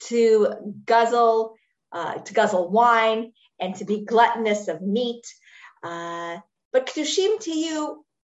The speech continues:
for, prevents us, it prohibits us from being Naval B'Reshut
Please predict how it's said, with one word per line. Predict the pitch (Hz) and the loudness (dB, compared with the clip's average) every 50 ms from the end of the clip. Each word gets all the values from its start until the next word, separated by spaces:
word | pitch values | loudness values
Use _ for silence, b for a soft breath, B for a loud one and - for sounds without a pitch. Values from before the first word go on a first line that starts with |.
| _ _ _ | _ _ _
for, | - 285 285 277 285 - | 2 2 2 2 2 -2
prevents | - 262 254 208 214 277 311 330 403 - - - | -2 -2 0 2 4 4 4 2 0 -2 0 2
us, | 226 202 202 202 208 | 4 4 2 2 -2
it | 202 202 | -6 -8
prohibits | - 214 202 196 - 349 381 - 349 330 330 - 214 | -6 -6 -8 -6 -6 -6 -4 -4 -4 -6 -4 -2 0
us | 190 185 185 202 - - b b b b _ _ _ | 0 2 0 0 -4 -10 b b b b _ _ _
from | - 226 220 214 208 | 0 2 2 4 4
being | 208 208 208 202 196 | 2 2 0 0 -2
Naval | 180 - 196 208 214 220 214 | -2 -2 2 4 4 4 4
B'Reshut | 202 196 185 190 - - 185 - | 4 0 -2 -4 -6 -10 -14 -14